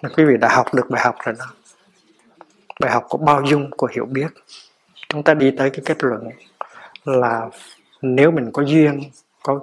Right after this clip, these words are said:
cơ may, có cái phước là tiếp xúc được với đạo buộc tuệ giác nguyên chất rồi, thì phải tìm cách mà,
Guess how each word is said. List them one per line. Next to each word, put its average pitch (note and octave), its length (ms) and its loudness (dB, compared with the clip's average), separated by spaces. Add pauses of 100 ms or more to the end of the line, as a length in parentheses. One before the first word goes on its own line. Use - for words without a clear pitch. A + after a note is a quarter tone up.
cơ D3+ 160 2
may, C#3+ 360 -2
có C#3 100 -4
cái C#3 140 -4
phước G3 260 2 (600)
là - 80 -4
tiếp D#3 220 0
xúc - 260 -2
được D3+ 200 0
với C#3 120 -2
đạo B2 180 -2
buộc A#2 240 -6
tuệ A#2 120 -4
giác C#3 280 -4 (240)
nguyên C#3 220 0
chất D3+ 140 2
rồi, A#2+ 340 0 (400)
thì C3 140 -14
phải B2 220 -2
tìm A2 160 -2
cách - 180 -8 (220)
mà, A2 460 -6